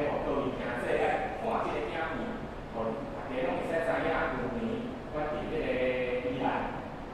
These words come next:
的营会内面，我咧做什么。伫迄个中间，你莫惊着吼，因为新的人真爱跳舞，啊，身材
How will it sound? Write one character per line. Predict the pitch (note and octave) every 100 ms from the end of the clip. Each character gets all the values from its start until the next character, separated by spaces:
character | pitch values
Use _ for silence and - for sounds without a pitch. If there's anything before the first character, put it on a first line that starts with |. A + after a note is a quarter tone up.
| -
的 | -
营 | - - - -
会 | -
内 | C3+ C3 C3+
面， | C3 C3 C3 -
我 | C#3+
咧 | C#3+ C#3+
做 | D#3
什 | D#3 C3
么。 | B2+ - - - - -
伫 | -
迄 | A#3
个 | - -
中 | F#3
间， | - F#3+ F#3+
你 |
莫 | F#3+ -
惊 | E3+ E3
着 | - - - -
吼， | - - -
因 | B2+
为 | B2
新 | B2 C3
的 | C3
人 | C3 A#2+ A#2 - - -
真 | -
爱 | - -
跳 | - - -
舞， | D3+ - - - -
啊， | -
身 | - B3 -
材 | -